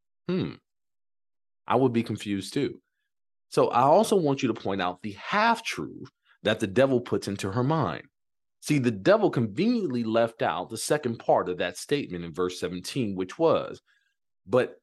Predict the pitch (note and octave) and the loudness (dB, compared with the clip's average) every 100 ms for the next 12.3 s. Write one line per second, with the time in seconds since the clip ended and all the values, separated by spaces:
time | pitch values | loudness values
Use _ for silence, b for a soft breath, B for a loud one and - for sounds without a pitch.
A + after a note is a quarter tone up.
0 | _ F#2 A#2 D3 F3 - C3 B2 A#2+ - | _ -4 2 2 2 0 0 0 -2 -2
1 | D3 G2 F2 - - G#2 F2 G2+ G2 A#2+ | -2 -2 -4 -8 -4 -4 0 -2 0 0
2 | E3 A2+ D#2 - _ _ _ _ _ _ | 0 -2 -6 -10 _ _ _ _ _ _
3 | _ _ _ _ _ _ _ _ _ _ | _ _ _ _ _ _ _ _ _ _
4 | _ _ D#3 A#2+ D3 D3 D3+ C#3 C3+ B2 | _ _ -6 -2 0 0 0 -2 -2 -2
5 | A#2 B2 - - - _ _ _ _ _ | -2 -6 -8 -12 -14 _ _ _ _ _
6 | E2 G2+ D3 F3+ E3 D3 D#3 C3+ A#2 G#2+ | -2 2 2 4 2 0 -4 -4 -6 -2
7 | C#3+ E3 F#2+ C2 A#1 - _ _ - A2+ | 0 0 0 -4 -12 -20 _ _ -2 -2
8 | G2 F2+ A#2+ B2 A2 F2+ A2 G2+ - D#2+ | 0 0 2 4 2 -2 -4 -6 -12 -12
9 | F2+ D#3 G#3+ - A2 E2 C2+ C2 - _ | -2 0 0 -6 -8 -6 -8 -16 -20 _
10 | _ _ _ _ _ _ _ _ _ _ | _ _ _ _ _ _ _ _ _ _
11 | _ _ _ _ _ _ - - - C3+ | _ _ _ _ _ _ -18 -10 -4 -4
12 | D#2 - - | -4 -12 -20